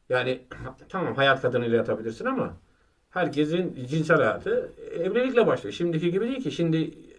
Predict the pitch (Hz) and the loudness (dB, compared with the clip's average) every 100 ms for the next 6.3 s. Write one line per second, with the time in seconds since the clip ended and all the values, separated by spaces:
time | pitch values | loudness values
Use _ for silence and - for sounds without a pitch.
0 | - _ 156 147 170 165 147 131 123 139 | -20 _ -6 0 0 4 4 4 2 2
1 | 147 143 139 135 131 131 120 - - _ | 4 4 2 -2 -2 -4 -8 -12 -20 _
2 | _ _ _ _ - 156 147 139 139 135 | _ _ _ _ -12 -10 0 2 2 0
3 | 151 151 127 110 113 180 175 170 170 151 | 2 2 2 0 -2 -2 -2 0 4 6
4 | 143 123 - - - - 175 - 135 120 | 4 2 -6 -14 -6 2 2 4 2 4
5 | 120 107 110 202 208 170 165 127 113 110 | 2 0 -2 -2 0 2 2 4 0 0
6 | 151 226 | -2 -2